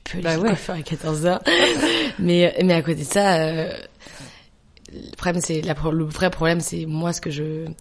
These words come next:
Speaker 1: ce que je, je m'impose comme contrainte à cette liberté. C'est-à-dire que je suis, je suis un peu mon pire boss. Enfin, je pense qu'aucun
Speaker 2: Mm,
Speaker 1: boss,
Speaker 2: mm.
Speaker 1: enfin, si on... on a été un boss pire que ça pour moi avant, mais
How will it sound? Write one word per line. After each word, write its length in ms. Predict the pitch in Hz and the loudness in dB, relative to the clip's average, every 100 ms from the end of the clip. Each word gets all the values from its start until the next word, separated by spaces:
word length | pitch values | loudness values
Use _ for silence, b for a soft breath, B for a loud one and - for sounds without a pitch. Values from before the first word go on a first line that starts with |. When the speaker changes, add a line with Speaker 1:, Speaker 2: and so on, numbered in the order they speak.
| B B | B B
Speaker 1:
ce 80 | - | -8
que 120 | 156 | -6
je, 260 | 147 147 143 | -2 -2 -2
je 120 | 143 | -2
m'impose 300 | 160 147 175 | -4 -2 -2
comme 120 | - 143 | -4 -6
contrainte 360 | 147 156 160 | -6 -4 -4
à 60 | 151 | -4
cette 180 | - 151 | -6 -8
liberté. 480 | 160 170 202 151 - - | -6 -2 -2 -2 -8 -18
C'est-à-dire 200 | - 147 | -12 -10
que 40 | - | -8
je 40 | |
suis, 140 | 160 147 | -8 -8
je 40 | |
suis 140 | 135 | -6
un 40 | 156 | -6
peu 140 | 151 | -4
mon 100 | 156 | -4
pire 180 | 147 165 | -2 0
boss. 220 | 175 170 - | 2 0 -2
Enfin, 200 | 170 160 | -8 -8
je 140 | 160 | -6
pense 280 | 165 165 175 | -8 -6 -8
qu'aucun 220 | 156 170 | -8 -6
Speaker 2:
Mm, 80 | 156 | -2
Speaker 1:
boss, 160 | 165 170 | -2 -2
Speaker 2:
mm. 20 | |
Speaker 1:
enfin, 160 | 180 151 | -4 -4
si 160 | - | -4
on... 380 | 151 147 147 156 | -6 -8 -10 -10
on 160 | - 156 | -8 -8
a 60 | 151 | -8
été 220 | - 156 | -8 -8
un 80 | 147 | -8
boss 220 | 156 - | -8 -10
pire 260 | - 156 | -12 -10
que 80 | 156 | -8
ça 100 | 151 | -8
pour 140 | 151 156 | -6 -2
moi 100 | 165 | 0
avant, 180 | 208 | 2
mais 220 | 226 226 | 6 6